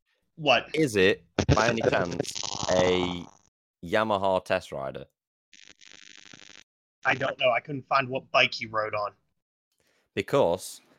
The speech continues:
Speaker 2: at every Japanese race, Yamaha tend to throw in a Japanese test rider at Japan.
Speaker 1: If he pulls this out of his ass, I will fucking throw something. <laughs>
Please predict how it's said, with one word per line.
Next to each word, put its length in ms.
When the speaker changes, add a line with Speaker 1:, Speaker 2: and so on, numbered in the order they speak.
Speaker 2:
at 140
every 240
Japanese 760
race, 680
Yamaha 540
tend 220
to 80
throw 260
in 340
a 440
Japanese 880
test 260
rider 360
at 160
Japan. 440
Speaker 1:
If 100
he 120
pulls 280
this 160
out 140
of 60
his 160
ass, 320
I 80
will 160
fucking 460
throw 200
something. 640
<laughs> 40